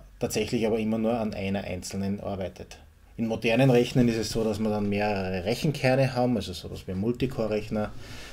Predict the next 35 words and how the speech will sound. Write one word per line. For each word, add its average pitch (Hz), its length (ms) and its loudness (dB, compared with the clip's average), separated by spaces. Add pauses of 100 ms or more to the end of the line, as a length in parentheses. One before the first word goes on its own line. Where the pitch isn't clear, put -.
(120)
äh, 110 300 0
verwenden, 107 640 0 (300)
der 107 160 0
tatsächlich 110 680 -2
auch 110 300 -4
wieder 110 220 0
mehrere 107 720 0
Rechenprozesse 113 880 -4
gleichzeitig 98 640 -8
ausführen 120 440 0
kann. 117 380 0 (440)
Äh, 110 260 0
die 104 120 -4
eine 107 180 -2
oder 104 160 2
andere 98 340 -2
Komponente, 101 800 -2
zum 104 120 -6
Beispiel 95 320 -4
Speicherzugriff, - 880 -8
ist 98 180 -12
ja - 80 -14
trotzdem 95 300 -8
nur 95 100 -4
einfach 95 300 -8
vorhanden. 90 680 -8 (200)
Äh, 95 440 -4
das - 180 -10
heißt, 95 180 -10
die 98 40 -4
Nebenläufigkeit 95 840 -4
ist 92 120 -12
auch 95 100 -12
hier 104 200 -6
wieder 95 240 -2